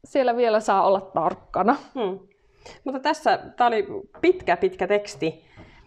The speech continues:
Speaker 2: niin täältä kyllä niinku mun mielestä kuitenkin paistoi semmonen, että, että naiset ihan niinku luovii niinku miehetkin siellä kaupoissa tai, tai siellä tilalla. Että ite kun en oo naisviljelijä, vaan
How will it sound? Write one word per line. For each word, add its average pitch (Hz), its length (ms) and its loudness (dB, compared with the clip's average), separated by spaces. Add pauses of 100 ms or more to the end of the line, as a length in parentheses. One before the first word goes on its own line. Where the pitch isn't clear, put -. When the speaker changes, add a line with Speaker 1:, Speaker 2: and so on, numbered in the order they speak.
(160)
Speaker 2:
niin 185 400 2 (960)
täältä 240 300 4
kyllä 190 280 2
niinku 175 300 0
mun 190 240 -2
mielestä 180 320 -2
kuitenkin 190 380 0
paistoi 196 360 0
semmonen, 170 500 0
että, 156 480 0 (640)
että - 300 -4
naiset 262 480 -2
ihan 320 480 -4
niinku 302 260 -2
luovii 302 360 2
niinku 311 220 -2
miehetkin 240 880 0 (180)
siellä 151 540 0 (380)
kaupoissa 156 560 0
tai, 151 340 2 (260)
tai 170 180 6
siellä 147 260 0
tilalla. 139 540 0 (180)
Että 170 400 -2
ite - 220 -2
kun - 160 -4
en 233 140 0
oo 233 400 -2
naisviljelijä, 220 840 0
vaan 214 340 2